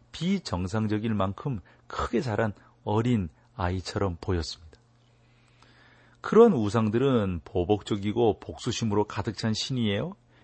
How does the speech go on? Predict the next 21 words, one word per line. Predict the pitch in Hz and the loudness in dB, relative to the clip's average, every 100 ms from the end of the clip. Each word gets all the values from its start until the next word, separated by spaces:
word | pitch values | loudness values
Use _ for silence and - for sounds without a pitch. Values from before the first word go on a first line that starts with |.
| _ | _
이방 | 113 117 113 117 | -2 2 4 2
종교의 | 117 110 110 113 | 0 0 2 0
신들을 | - 131 113 110 104 101 - | -2 -4 0 2 2 0 -2
보기에 | 110 104 113 117 110 | -4 -2 0 0 -2
결코 | - 110 - 147 - - - | -4 -4 -4 -4 -6 -20 -4
보면은 | 117 117 135 - | -2 0 -2 -4
아름답지 | 107 110 117 113 - | -2 -2 0 -2 -2
않습니다. | 123 92 - 110 92 87 - _ _ _ _ _ - - - - | -4 -4 -6 -6 -6 -14 -18 _ _ _ _ _ -20 -20 -20 -6
믿지 | 175 170 | -6 6
않는 | 214 185 175 | 6 6 6
자들은 | 165 156 156 | 6 6 0
하나님을 | 151 160 147 143 | 0 0 2 4
얼마나 | 127 120 120 117 | 2 2 2 0
비난하고 | - 110 101 92 92 | -2 -2 0 -2 -4
헐뜯습니까? | - 117 - 92 - 92 78 - 87 - _ _ _ _ _ - _ | -4 -2 -2 -6 -8 -10 -10 -14 -16 -18 _ _ _ _ _ -20 _
여러분은 | 107 110 107 | 0 2 2
성경에 | 110 - 104 104 107 | 0 0 -2 0 0
거룩한 | - 104 107 - 110 101 - | 2 0 0 0 -2 -2 -4
옷이란 | 107 107 - 104 | -2 -2 -2 -2
말이 | 104 98 104 95 - | 0 0 0 -2 -4
얼마나 | 95 95 101 | -2 0 0